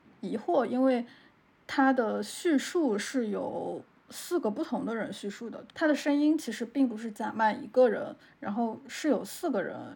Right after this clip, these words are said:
有，我其实还就是挺，我不知道他的日记里面有没有写到，就是为什么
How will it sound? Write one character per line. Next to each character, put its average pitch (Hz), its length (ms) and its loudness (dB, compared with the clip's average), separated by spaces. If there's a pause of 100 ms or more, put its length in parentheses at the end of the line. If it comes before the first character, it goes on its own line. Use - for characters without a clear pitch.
有， 101 480 -12 (880)
我 214 160 -2
其 226 160 -6
实 285 100 2
还 233 280 4 (120)
就 262 120 -2
是 220 180 -2
挺， 202 400 -2 (880)
我 214 120 0
不 220 100 -2
知 269 80 4
道 285 160 10
他 277 180 4
的 269 120 6
日 320 180 4
记 269 160 -6
里 208 80 -2
面 185 160 -2
有 202 80 -6
没 185 140 -6
有 190 100 -4
写 208 260 -4
到， 175 240 2
就 185 140 -10
是 190 140 -12
为 233 180 0
什 226 140 -4
么 104 280 -6